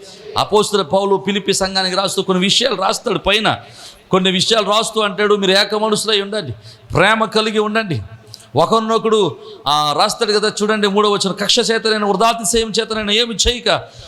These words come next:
వినయమైన మనస్సు గల వారు ఒకరినొకడు తనకంటే యోగ్యుడని ఎంచుకోవాలి." ఎలాగంటే అండి, ఒకరినొకడు ఎలా ఎంచుకోవాలి?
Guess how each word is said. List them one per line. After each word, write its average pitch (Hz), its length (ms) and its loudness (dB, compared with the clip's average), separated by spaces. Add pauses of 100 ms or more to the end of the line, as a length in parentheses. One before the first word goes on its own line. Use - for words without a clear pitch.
(340)
వినయమైన 240 580 4
మనస్సు 240 320 0
గల 233 160 2
వారు 220 260 4
ఒకరినొకడు 220 480 0
తనకంటే 208 460 -2
యోగ్యుడని 202 800 2 (500)
ఎంచుకోవాలి." 233 720 2 (680)
ఎలాగంటే 233 360 -2
అండి, 302 180 -6 (1000)
ఒకరినొకడు 220 540 2
ఎలా 220 140 4
ఎంచుకోవాలి? 226 600 -2